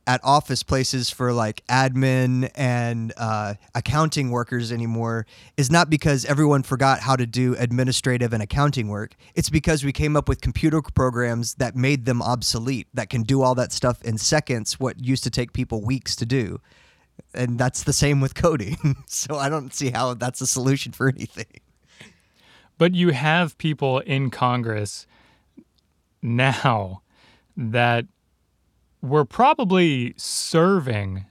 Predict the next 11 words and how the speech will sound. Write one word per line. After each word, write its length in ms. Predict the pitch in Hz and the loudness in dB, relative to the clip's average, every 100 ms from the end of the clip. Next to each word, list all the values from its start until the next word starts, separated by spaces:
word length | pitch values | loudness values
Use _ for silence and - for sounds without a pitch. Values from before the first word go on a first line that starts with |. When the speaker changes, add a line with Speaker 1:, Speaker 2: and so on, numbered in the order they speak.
| - | 0
Speaker 2:
not 200 | 151 202 | 2 4
even, 220 | 190 175 | 2 2
like, 220 | 151 - | 0 -2
interning, 680 | - 139 143 127 113 107 104 | -2 -2 -2 -2 -2 0 -4
but 120 | 98 120 | -2 -2
were 120 | 117 | -2
serving 680 | - - 156 147 135 123 113 | -4 -4 0 2 2 0 0
during 240 | 117 117 | -2 -2
the 120 | 113 110 | -2 -2
time 500 | - 113 110 107 104 _ - - _ _ _ _ | 0 0 0 -2 -6 _ -20 -20 _ _ _ _
that 480 | 110 123 120 113 | -2 2 4 4